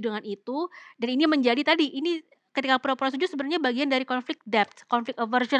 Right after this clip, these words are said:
atau konflik avoidance. Nah, itu akan menimbulkan konflik depth ternyata. Daripada pura-pura setuju, lebih baik kita jambreng jadi dua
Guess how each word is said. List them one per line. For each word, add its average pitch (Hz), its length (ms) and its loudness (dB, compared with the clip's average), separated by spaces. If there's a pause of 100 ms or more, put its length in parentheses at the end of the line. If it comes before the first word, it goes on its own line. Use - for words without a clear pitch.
atau 214 160 -4
konflik 226 320 -8
avoidance. 226 480 -4 (320)
Nah, 233 80 -2
itu 285 80 4
akan 294 160 4
menimbulkan 254 320 0
konflik 240 400 -4
depth 214 400 0
ternyata. 190 400 -6 (1040)
Daripada 220 480 4
pura-pura 202 560 0
setuju, 208 440 2 (120)
lebih 208 160 4
baik 190 340 4 (300)
kita 233 320 2
jambreng 220 480 4
jadi 208 160 0
dua 202 480 6